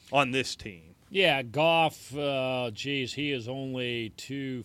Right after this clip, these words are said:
Speaker 2: four, he's seventh in quarterback scoring, and Taylor is down. Well, he's in between Case Keenum and Andy Dalton. He has reasonable numbers, but certainly nothing like Goff has. So,
Speaker 1: Right.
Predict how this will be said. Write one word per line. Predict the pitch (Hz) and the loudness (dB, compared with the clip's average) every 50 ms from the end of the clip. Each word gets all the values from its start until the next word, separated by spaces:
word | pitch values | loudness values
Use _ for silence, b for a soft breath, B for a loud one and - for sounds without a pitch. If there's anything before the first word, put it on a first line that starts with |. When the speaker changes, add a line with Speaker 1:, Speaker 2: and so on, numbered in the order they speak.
| - - - | -12 -14 -10
Speaker 2:
four, | 135 131 127 123 123 120 117 113 107 98 b b b b b b b b b b | -8 -8 -6 -6 -6 -6 -6 -6 -8 -8 b b b b b b b b b b
he's | - 135 123 - | -8 -6 -4 -2
seventh | - - - 151 160 156 147 143 135 120 - | -2 0 2 2 4 2 2 0 -4 -8 -8
in | 127 120 101 | -10 -12 -8
quarterback | - 143 147 143 131 127 113 117 127 123 117 113 - | -6 -4 -4 -2 -4 -4 -6 -6 -4 -4 -4 -6 -8
scoring, | - - - 156 160 160 151 143 139 135 131 127 127 123 127 | -10 -10 -4 -2 0 0 0 0 -2 -2 -4 -4 -4 -4 -6
and | 117 113 113 104 - _ | -6 -8 -8 -10 -14 _
Taylor | - - 139 147 147 147 139 139 131 131 127 127 123 123 123 | -10 -6 -6 -4 -2 -4 -4 -4 -4 -4 -4 -4 -4 -6 -6
is | 113 113 113 113 110 107 101 92 | -6 -8 -8 -8 -8 -8 -10 -10
down. | 87 123 117 117 120 120 123 123 120 120 120 117 117 117 117 107 - _ _ b b b b b b b b b b b b b b b b b _ | -10 -8 -6 -4 -4 -4 -4 -6 -6 -6 -6 -6 -8 -8 -10 -10 -12 _ _ b b b b b b b b b b b b b b b b b _
Well, | - 226 185 | -4 0 2
he's | 165 170 151 123 | 4 4 4 2
in | 151 156 147 | 0 0 -2
between | 139 127 - - 147 143 131 110 | -2 -4 -4 -4 -4 -4 -4 -4
Case | - 139 143 139 127 - | -2 0 0 2 0 -2
Keenum | - - 143 147 147 139 131 123 | -4 -2 0 0 0 0 -2 -4
and | 120 120 | -6 -4
Andy | 127 135 135 127 117 113 | -4 -4 -4 -4 -6 -8
Dalton. | 101 101 139 135 135 139 135 127 | -6 -4 -2 0 0 0 -2 -4
He | 127 123 | -4 -4
has | 127 127 110 98 | -4 -4 -4 -6
reasonable | 107 123 135 143 147 135 104 110 120 117 120 | -6 -4 -2 0 0 0 -2 -4 -8 -8 -6
numbers, | 123 123 123 123 123 120 117 107 | -6 -6 -6 -6 -6 -8 -8 -8
but | 98 113 - | -10 -10 -10
certainly | - - - 147 139 127 117 117 | -8 -6 -4 -4 -6 -6 -8 -10
nothing | 113 120 117 92 117 117 110 | -10 -10 -10 -10 -12 -12 -10
like | 113 113 113 92 87 | -10 -10 -10 -12 -10
Goff | 110 110 110 113 117 - - | -8 -6 -6 -6 -6 -8 -10
has. | 113 110 107 110 104 104 113 | -12 -12 -10 -10 -8 -8 -6
So, | 120 127 120 | -4 -2 0
Speaker 1:
Right. | 110 110 117 104 | 0 0 -2 -4